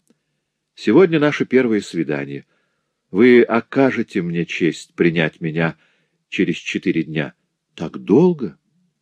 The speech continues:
наивно воскликнула Клеманс. «А тайна? И ещё условности? Посудите сами, если кто-то заподозрит, что мы сообщники, нас будут опасаться.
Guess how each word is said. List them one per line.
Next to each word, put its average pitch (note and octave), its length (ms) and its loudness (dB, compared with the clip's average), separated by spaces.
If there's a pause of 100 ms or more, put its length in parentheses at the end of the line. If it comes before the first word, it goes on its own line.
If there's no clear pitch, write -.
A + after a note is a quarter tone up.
(180)
наивно F2 400 0
воскликнула D#2+ 640 -6
Клеманс. D#2 580 -8 (400)
«А D2+ 140 -12
тайна? D2+ 680 -12 (640)
И D#2 100 -4
ещё D2+ 280 -2
условности? D#2 1000 -4 (880)
Посудите E2+ 520 -4
сами, A#2 460 -4 (320)
если D#2+ 340 -2
кто-то F#2 440 0
заподозрит, F2 880 -2
что - 260 -4
мы D#2 120 -6
сообщники, F#2+ 880 -6 (520)
нас D#2 320 -6
будут D#2 380 -4
опасаться. - 920 -6